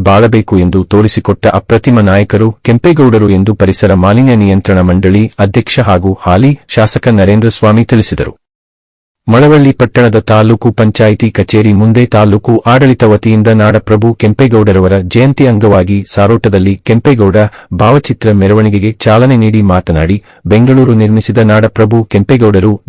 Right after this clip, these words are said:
ಜಯಂತಿ ಆಚರಣೆ ಮಾಡುತ್ತಿದ್ದು, ಬೆಂಗಳೂರು ನಿರ್ಮಾಣ ಮಾಡಿ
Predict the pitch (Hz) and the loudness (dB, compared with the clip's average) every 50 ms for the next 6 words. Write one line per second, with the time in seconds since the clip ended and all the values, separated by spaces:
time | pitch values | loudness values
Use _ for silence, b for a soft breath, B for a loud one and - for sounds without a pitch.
0 | 98 - 117 135 143 147 - 156 139 117 113 - - 110 107 107 107 107 92 90 | -4 0 0 0 2 2 0 0 0 0 -2 0 0 0 2 2 2 2 0 0
1 | 90 87 - - 110 104 110 - - _ _ _ - 98 110 123 151 170 175 165 | -2 -2 -2 -4 -4 -2 -4 -6 -8 _ _ _ -4 -2 0 2 2 4 4 4
2 | 156 147 143 131 123 113 101 107 113 110 110 107 101 95 90 92 95 110 | 4 4 2 2 2 2 2 2 2 2 2 2 2 2 0 0 0 0